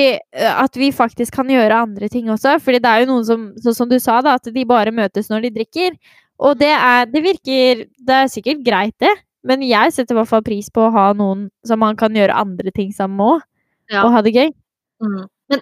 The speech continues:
Speaker 2: allikevel, altså, tilbake til det der med sjalusi. Altså, når jeg kjen-, når jeg ser at du legger ut et bilde med en annen venninne,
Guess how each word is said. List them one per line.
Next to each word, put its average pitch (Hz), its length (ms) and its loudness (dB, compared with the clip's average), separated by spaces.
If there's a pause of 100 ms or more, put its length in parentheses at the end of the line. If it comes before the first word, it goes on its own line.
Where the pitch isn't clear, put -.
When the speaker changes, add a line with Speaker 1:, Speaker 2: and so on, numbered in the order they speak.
(120)
Speaker 2:
allikevel, 277 440 0
altså, 254 360 -2
tilbake 262 300 -2
til 294 120 -2
det 277 80 4
der 254 100 2
med 254 240 0 (540)
sjalusi. 247 720 -2
Altså, 233 200 -4
når 269 140 0
jeg 233 240 2
kjen-, - 400 -4
når 247 140 2
jeg 247 100 -2
ser 226 380 0
at 233 160 -6
du 220 180 -4
legger 208 320 -2
ut 240 380 -4
et 208 160 -6
bilde 202 420 -2 (580)
med 220 180 -2
en 208 140 -8
annen 196 320 -2
venninne, 208 400 -2